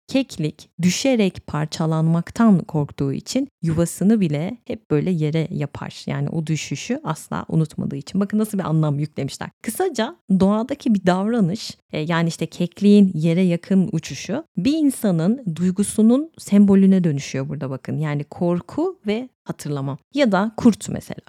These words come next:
Kurt neden kan dökücüdür? Çünkü bir gün Zeus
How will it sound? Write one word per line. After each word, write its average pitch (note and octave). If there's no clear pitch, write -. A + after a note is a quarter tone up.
Kurt -
neden A3+
kan D3
dökücüdür? -
Çünkü B3
bir C4
gün F#3+
Zeus F3